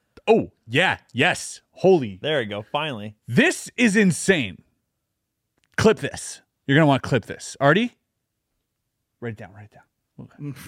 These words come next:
Speaker 1: <laughs> Cut it here. Artie, this is a clip. I'm telling you. Did you know pilots have playing cards?
Speaker 2: Say what?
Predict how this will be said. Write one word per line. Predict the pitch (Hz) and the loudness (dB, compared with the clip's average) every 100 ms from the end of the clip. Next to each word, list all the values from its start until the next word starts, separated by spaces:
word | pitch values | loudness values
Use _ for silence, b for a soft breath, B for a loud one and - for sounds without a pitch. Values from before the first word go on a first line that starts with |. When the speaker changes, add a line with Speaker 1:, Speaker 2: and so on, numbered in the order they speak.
| - B B B | -16 B B B
Speaker 1:
<laughs> | B B B _ | B B B _
Cut | - 175 | 0 2
it | 247 | 0
here. | - 202 185 220 _ _ 143 | 2 4 4 2 _ _ 2
Artie, | 139 110 98 _ _ - | 2 2 -6 _ _ -8
this | 107 160 269 - - - - | 2 4 4 -2 -12 -14 -6
is | 139 120 | -2 -2
a | |
clip. | - - 117 - _ | -2 0 0 -2 _
I'm | 120 | -4
telling | 104 - 196 220 | -2 2 2 2
you. | 262 262 320 b b b b b _ _ _ _ _ _ - - _ _ _ _ _ _ _ _ _ _ _ _ _ _ _ _ | 2 2 0 b b b b b _ _ _ _ _ _ -16 -16 _ _ _ _ _ _ _ _ _ _ _ _ _ _ _ _
Did | - 220 190 | 2 2 4
you | 240 | 4
know | 214 170 143 - _ _ _ _ _ _ _ | 4 2 -2 -14 _ _ _ _ _ _ _
pilots | - 175 190 220 208 | -4 0 2 2 2
have | 202 185 - | 2 0 0
playing | - 170 190 | -4 0 2
cards? | 160 117 85 - - - _ _ _ _ _ _ _ _ _ _ - | 2 0 -4 -10 -18 -18 _ _ _ _ _ _ _ _ _ _ -20
Speaker 2:
Say | - 123 | -8 -6
what? | 139 - | -6 -8